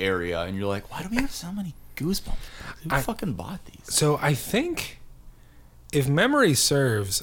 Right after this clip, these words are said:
Speaker 2: I feel like you didn't just buy one at a time. You bought, like, collections of, like, four or five
Speaker 1: That could be right.
Speaker 2: that all came together. 'Cause they
Speaker 1: That could be
Speaker 2: were
Speaker 1: right.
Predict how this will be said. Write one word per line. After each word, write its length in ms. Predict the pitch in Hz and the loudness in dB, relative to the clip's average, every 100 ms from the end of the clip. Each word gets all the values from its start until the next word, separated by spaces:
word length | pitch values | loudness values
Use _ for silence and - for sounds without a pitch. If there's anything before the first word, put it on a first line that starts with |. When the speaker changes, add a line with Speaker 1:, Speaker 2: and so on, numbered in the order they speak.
| - | 0
Speaker 2:
I 140 | 120 | 0
feel 340 | 113 - 196 202 | 2 2 2 4
like 600 | 160 135 110 - - - - - - - - - - - | 4 4 2 -4 -10 -20 -20 -20 -20 -20 -20 -20 -20 -12
you 140 | - 139 | 2 4
didn't 160 | 190 170 | 6 6
just 240 | 139 113 | 4 4
buy 200 | 120 117 | 4 4
one 200 | 110 110 | 4 2
at 80 | 101 | 2
a 40 | 95 | 2
time. 340 | 135 123 98 | 2 2 2
You 80 | 110 | 2
bought, 240 | 123 127 | 4 4
like, 140 | 120 104 | 2 0
collections 560 | - 123 120 - 107 | 0 2 2 0 0
of, 120 | 107 | -2
like, 180 | 101 92 | -2 -2
four 300 | - 131 110 | 0 2 2
or 60 | 95 | 2
five 500 | - 107 101 90 - | 2 2 2 0 0
Speaker 1:
That 160 | 101 | -2
could 100 | - | 0
be 120 | 92 85 | -4 -2
right. 240 | 82 82 | -2 0
Speaker 2:
that 120 | 127 | 2
all 140 | 120 110 | 2 2
came 180 | 123 104 | 0 0
together. 340 | 107 120 92 | 0 0 0
'Cause 160 | 131 143 | 0 4
they 80 | |
Speaker 1:
That 60 | 202 | 6
could 160 | 202 165 | 6 4
be 80 | |
Speaker 2:
were 20 | 135 | 2
Speaker 1:
right. 60 | 85 | -2